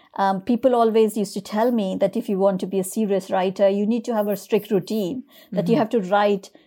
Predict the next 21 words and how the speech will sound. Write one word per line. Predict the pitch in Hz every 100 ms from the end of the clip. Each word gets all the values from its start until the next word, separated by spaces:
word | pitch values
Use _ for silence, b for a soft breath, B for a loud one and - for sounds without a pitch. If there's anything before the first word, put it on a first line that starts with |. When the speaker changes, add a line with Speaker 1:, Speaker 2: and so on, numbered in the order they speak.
| b
Speaker 1:
every | 233 220 208 233
day, | 190 196 185 180 180 b
f-, | b b _ -
sit | - 311
down | 294 247 240
at | 220
your | 214
desk, | 175 180 175 175 - - b b
have | - 269
a | 285
fixed | 277 - 262 233 - - -
routine, | 226 208 214 196 196 185 185 b _ -
ha-, | 214 -
write | 202 247 277
a | 269
certain | - 220 -
number | 214 208 202
of | 190
words | 202 190 196
every | 196 170 190
day. | 220 208 143